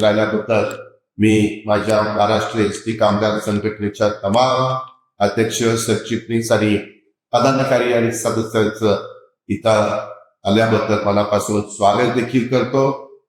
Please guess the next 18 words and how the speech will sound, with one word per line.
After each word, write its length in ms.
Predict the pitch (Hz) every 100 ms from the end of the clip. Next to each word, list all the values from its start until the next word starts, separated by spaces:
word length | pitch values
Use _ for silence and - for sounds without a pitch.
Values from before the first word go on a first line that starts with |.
| _ _
आणि 400 | 101 107 110 107 107 - - _ _ -
या 180 | 113 117
महाराष्ट्र 720 | 117 107 107 107 110 117 110
एसटी 240 | - 113
कामगार 420 | 107 107 104 107
संघटनेच्या 920 | 107 101 98 104 - 101 - 110 - - - - _ -
सत्तावन्नाव्या 1300 | - 104 - 123 120 120 117 123 120 117 135 147 -
अधिवेशनाच्या 920 | - 113 113 113 110 120 117 113 147 139
यशस्वीतेसाठी 1500 | - 139 123 120 123 117 120 113 - 120 120 127 113 - - _ _ _ -
मी 100 | 117
आपल्याला 420 | 113 117 110 107
सगळ्यांना 480 | - 104 107 104 107
मनपूर्वक 760 | 101 101 104 - 104 107 104
शुभेच्छा 540 | - 104 113 123 - 117
देतो, 360 | 104 98 101
सर्वांचे 540 | 98 104 101 101 98 101
आभार 320 | 98 123 127
मानतो 680 | 226 - - 104 95 -